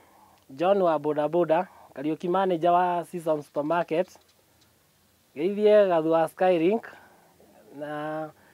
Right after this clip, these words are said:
ndingĩriganĩrwo nĩ kũgeithia andũ arĩa manyandĩkĩte wĩra, boss ciakwa, ngeithie Terry Theuri, ũcio nĩ madam ũrĩa tũrutithanagia wĩra nake, na mũthuri wake Jack Ngure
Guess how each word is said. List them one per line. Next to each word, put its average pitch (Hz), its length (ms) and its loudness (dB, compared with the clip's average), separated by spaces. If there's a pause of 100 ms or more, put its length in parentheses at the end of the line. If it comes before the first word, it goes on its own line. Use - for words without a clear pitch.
(120)
ndingĩriganĩrwo 226 580 4
nĩ 220 80 0
kũgeithia 196 680 4 (1600)
andũ 156 200 -4
arĩa 185 160 2
manyandĩkĩte 180 800 0
wĩra, 165 360 0 (440)
boss 165 240 -4 (140)
ciakwa, 160 420 -2 (640)
ngeithie 202 680 2 (1300)
Terry 165 280 -2
Theuri, 180 540 2
ũcio 156 160 -6
nĩ 160 120 -4 (240)
madam 160 320 -2
ũrĩa 170 120 0
tũrutithanagia 151 920 -4
wĩra 165 200 0
nake, 147 380 -6 (520)
na 135 80 -10
mũthuri 156 320 0
wake 160 440 0 (180)
Jack 190 340 -2 (800)
Ngure 180 320 6